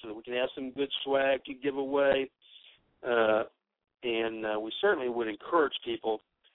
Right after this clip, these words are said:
that are coming to bring, uh, trade gear so that they can, uh, you know, they can trade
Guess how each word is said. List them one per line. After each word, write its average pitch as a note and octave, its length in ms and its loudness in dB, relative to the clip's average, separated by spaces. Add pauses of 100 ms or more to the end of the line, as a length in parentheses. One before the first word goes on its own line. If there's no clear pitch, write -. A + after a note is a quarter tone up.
(960)
that B2+ 100 2
are B2 160 2
coming C3+ 380 -2
to C#3+ 80 -4 (140)
bring, D#3 500 2 (320)
uh, A2+ 140 0 (180)
trade E3+ 240 2 (100)
gear G#2+ 360 0 (560)
so G#2+ 100 -6
that G2 140 -10
they A#2+ 120 2
can, C3+ 340 -4
uh, C3 240 2 (300)
you - 80 -4
know, G#2 80 0
they A2+ 100 2
can A#2+ 200 -6 (120)
trade B2 260 2